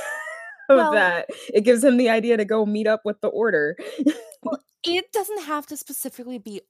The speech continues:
Speaker 2: old people, but just old people, f-, well, well, people from his past.
Speaker 1: Yeah, but, I
Speaker 2: He's
Speaker 1: mean,
Speaker 2: been
Speaker 1: the, the
Speaker 2: traveling with Zuko
Speaker 1: But
Speaker 2: for
Speaker 1: I
Speaker 2: four
Speaker 1: think,
Speaker 2: years.
Speaker 1: but that's also smart writing, though, because it's a small little subtle hint where it's not just, like,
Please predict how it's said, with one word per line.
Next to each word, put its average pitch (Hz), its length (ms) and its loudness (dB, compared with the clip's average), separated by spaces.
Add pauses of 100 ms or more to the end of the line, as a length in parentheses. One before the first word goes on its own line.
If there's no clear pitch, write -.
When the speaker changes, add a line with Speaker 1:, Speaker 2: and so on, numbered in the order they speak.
Speaker 2:
old 185 320 -4
people, 220 520 -8
but 185 120 -8
just - 200 -16
old 170 220 -8
people, 165 400 -12
f-, - 60 -20 (200)
well, 170 280 -8 (120)
well, 170 360 -6
people 175 320 -8
from 160 200 -8
his - 380 -14
past. - 500 -14 (260)
Speaker 1:
Yeah, 151 260 4 (180)
but, 240 140 8
I - 80 8
Speaker 2:
He's 254 40 6
Speaker 1:
mean, 240 140 6
Speaker 2:
been 254 80 4
Speaker 1:
the, 226 160 0
the 320 80 -14 (100)
Speaker 2:
traveling 214 360 4
with 180 260 -10
Zuko 160 340 -8
Speaker 1:
But - 120 6
Speaker 2:
for 254 80 4
Speaker 1:
I 262 40 8
Speaker 2:
four 339 120 4
Speaker 1:
think, 294 160 6
Speaker 2:
years. - 100 -20 (400)
Speaker 1:
but 269 140 2
that's 320 160 2
also 311 260 4
smart 247 260 6
writing, 220 280 6
though, 175 100 6
because 180 260 2
it's 190 140 -2
a 185 240 0
small 214 400 2
little 190 240 4
subtle 190 440 4
hint 185 280 0 (380)
where 180 180 8
it's 175 160 2
not 190 180 2
just, 180 160 2
like, 170 200 2